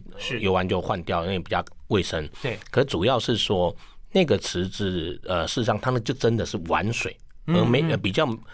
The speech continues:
Speaker 2: 没有学习的。
Speaker 1: 就先不怕水，先练习哈。
Speaker 2: 对，对，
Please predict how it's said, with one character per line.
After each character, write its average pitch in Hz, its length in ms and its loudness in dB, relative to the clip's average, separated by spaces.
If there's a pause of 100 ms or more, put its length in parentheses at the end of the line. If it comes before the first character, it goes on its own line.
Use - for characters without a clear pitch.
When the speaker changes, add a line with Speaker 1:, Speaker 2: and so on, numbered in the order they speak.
(220)
Speaker 2:
没 127 100 2
有 131 100 6
学 90 320 2
习 85 260 -4
的。 78 40 -6
Speaker 1:
就 175 180 2
先 196 140 2
不 170 140 -2
怕 196 180 2
水， - 340 -2
先 175 220 2
练 226 160 4
习 90 300 0
哈。 117 200 4
Speaker 2:
对， 87 120 0
对， - 80 -6